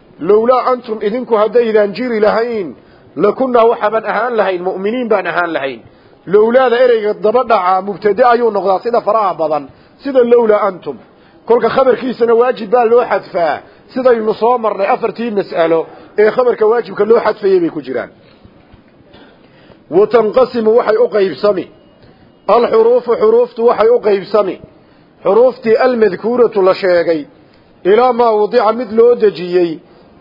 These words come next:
calaa xarfin waaxidin, xaraf qura. Xuruuftii la soo sheegay waxay u qaybsami ilaa maa wudica calaa xarfin waaxidin. Qayb waa hal xaraf oo qura. Sida ba'da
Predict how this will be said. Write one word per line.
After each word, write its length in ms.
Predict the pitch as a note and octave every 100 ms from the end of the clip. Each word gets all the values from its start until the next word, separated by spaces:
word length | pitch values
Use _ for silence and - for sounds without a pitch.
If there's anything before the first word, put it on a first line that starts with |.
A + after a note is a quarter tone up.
| -
calaa 260 | F#3+ G#3+ -
xarfin 340 | A#3+ - A3
waaxidin, 460 | G3+ F#3+ E3 G#3+ G#3+
xaraf 280 | G#3 G#3 -
qura. 160 | - F3 - - - - - _ _ - - _ _ _ _
Xuruuftii 440 | F3+ A#3 C4 - C4
la 120 | A#3
soo 240 | A3 B3
sheegay 300 | A#3+ A3+ G#3
waxay 220 | A#3 G#3+ B3+
u 80 |
qaybsami 400 | G#3+ G#3+ G#3 B3
ilaa 200 | A3+ G#3
maa 140 | G3+ G3+
wudica 280 | A#3 A3 F#3
calaa 280 | F3+ F3+ E3
xarfin 240 | G#3 F3+
waaxidin. 380 | E3 D3+ F3 D#3 - - - -
Qayb 220 | G#3+ G#3
waa 160 | B3+ A3
hal 100 | A#3+ -
xaraf 260 | A3 G#3
oo 120 | G3 E3+
qura. 220 | F#3+ D3+ - - _ _ _ _
Sida 240 | B3 A#3 G3 B2+ D#3
ba'da 240 | B3+ A3+